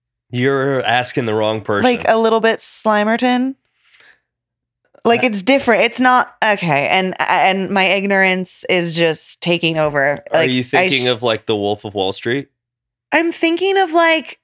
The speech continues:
Speaker 2: weird penny stocks and, like, people that, like, spend all day. Yeah, I, I just, yeah, it
Speaker 1: I think
Speaker 2: probably
Speaker 1: that's how that movie started.
Speaker 2: I'm
Speaker 1: He did
Speaker 2: thinking of a
Speaker 1: penny stocks.
Speaker 2: mishmash
Speaker 1: Yeah.
Speaker 2: of multiple movies.
Speaker 1: Okay.
Speaker 2: Uh, I'm thinking of Buffaloed.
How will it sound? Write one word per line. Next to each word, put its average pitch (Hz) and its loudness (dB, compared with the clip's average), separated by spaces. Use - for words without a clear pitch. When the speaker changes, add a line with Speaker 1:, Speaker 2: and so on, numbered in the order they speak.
Speaker 2:
weird 277 0
penny 262 0
stocks 147 0
and, 180 0
like, 175 0
people 196 -2
that, 190 0
like, 185 0
spend 190 0
all 185 2
day. 180 2
Yeah, 220 2
I, 185 0
I 220 0
just, 240 -2
yeah, 185 2
it - -12
Speaker 1:
I - 2
think - -4
Speaker 2:
probably 226 2
Speaker 1:
that's 196 0
how 196 4
that 175 2
movie 151 2
started. 262 2
Speaker 2:
I'm 262 2
Speaker 1:
He 233 2
did - 0
Speaker 2:
thinking 269 2
of 254 4
a - -2
Speaker 1:
penny 240 0
stocks. 220 0
Speaker 2:
mishmash 196 0
Speaker 1:
Yeah. 196 0
Speaker 2:
of 180 -8
multiple 175 -2
movies. 131 -6
Speaker 1:
Okay. 110 -4
Speaker 2:
Uh, 175 4
I'm 220 -2
thinking 247 0
of 196 -4
Buffaloed. 190 0